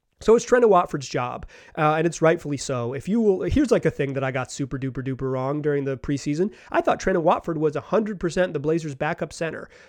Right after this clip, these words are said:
Go listen to the tapes. I was confident that, uh, Trendon Watford was going to be the backup center and Drew Eubanks was gonna be the guy out of the rotation. Here's the problem.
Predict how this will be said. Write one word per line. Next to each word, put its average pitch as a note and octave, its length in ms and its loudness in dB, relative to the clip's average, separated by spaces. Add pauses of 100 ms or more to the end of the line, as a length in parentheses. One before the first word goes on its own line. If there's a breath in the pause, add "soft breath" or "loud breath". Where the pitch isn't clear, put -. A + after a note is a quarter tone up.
(140 soft breath)
Go C#3+ 120 0
listen A3+ 280 0
to A3 60 2
the G#3+ 80 -4
tapes. D#3+ 380 0
I E3+ 80 0
was F#3 220 0
confident F3+ 1120 2
that, C#3 280 -8
uh, C#3 220 -4
Trendon D#3 220 -2
Watford C#3+ 300 -2
was C#3 120 -6
going D3 180 -2
to C#3+ 80 -10
be D3 60 -2
the D3 80 0
backup C#3 280 -6
center C#3 220 -6
and B2+ 120 -10
Drew D#3+ 160 0
Eubanks D3+ 480 -4
was - 80 -20
gonna - 160 -12
be F3 140 -8
the - 100 -16
guy - 200 -8
out - 120 -8
of - 80 -14
the - 80 -10
rotation. - 500 -12 (380 soft breath)
Here's D4+ 160 2
the C#3 100 -8
problem. - 380 -6